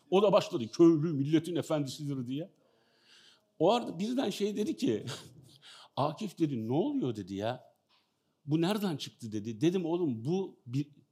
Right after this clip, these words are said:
Muğla Süper Amatör'de Gümüşlük Spor," dedim, "bir tek köy takımı. Diğerlerinin hepsi ilçe takımı," dedim.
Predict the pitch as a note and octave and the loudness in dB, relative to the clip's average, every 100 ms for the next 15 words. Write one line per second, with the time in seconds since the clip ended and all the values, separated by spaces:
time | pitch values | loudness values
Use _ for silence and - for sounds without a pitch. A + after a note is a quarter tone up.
0 | _ C#3+ G3+ F3 - D#3+ F3+ E3+ C#3 B2 | _ 0 0 -2 -6 -8 -6 -4 -6 -6
1 | A#2 A2 G2 A#2 - _ _ _ A#2+ D#3 | -10 -8 -8 -10 -12 _ _ _ -4 -2
2 | G3+ - D3+ C#3 - A#2+ G#2+ G#2 G2+ G2+ | -2 -8 -14 -14 -12 -10 -8 -8 -10 -12
3 | A#2+ A2 - _ _ _ _ _ _ - | -12 -12 -14 _ _ _ _ _ _ -2
4 | C#3+ B2+ G#2 - F2 D#2+ _ _ _ _ | -2 -2 -8 -12 -14 -14 _ _ _ _
5 | _ _ - - - - - - D3+ C4 | _ _ -18 -16 -14 -18 -20 -4 8 12
6 | C4+ C4 C4+ B3+ G#4+ - A#3+ G3 F#3+ E4+ | 12 10 6 10 10 10 2 2 2 2
7 | - C3+ G2+ G#2+ G2+ F2 F2 | 2 -2 -6 -6 -6 -8 -12